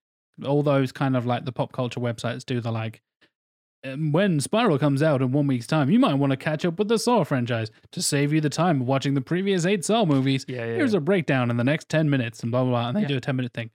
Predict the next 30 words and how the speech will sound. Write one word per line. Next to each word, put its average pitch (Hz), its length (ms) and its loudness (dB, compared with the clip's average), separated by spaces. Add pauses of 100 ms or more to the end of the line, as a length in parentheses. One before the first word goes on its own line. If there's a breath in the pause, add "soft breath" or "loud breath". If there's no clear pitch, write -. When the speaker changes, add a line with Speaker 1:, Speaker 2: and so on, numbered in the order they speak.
(180)
Speaker 3:
Click 214 160 -6
on 233 100 0
our 254 80 2
next 277 260 -2
video 170 340 2
for 202 120 -4
the 147 80 -2
top 226 280 -2
ten 247 260 -2
traps - 400 -4
from 147 220 -8
the 185 120 -6
Saw 220 240 -4
franchise. 135 540 -10
Speaker 1:
There 127 100 0
you 123 120 0
go. 117 200 -2
Speaker 2:
<laughs> - 40 -10
Yeah. 120 480 -4 (520)
Speaker 1:
Hundred 151 300 0
percent. 123 300 -4 (280)
Then 165 240 4
you 175 120 4
get 156 260 -2
the 143 120 2
horror 120 380 -2
nerds. 113 540 -12 (220)
And 120 240 -4
this 160 220 -2
is, 135 280 -2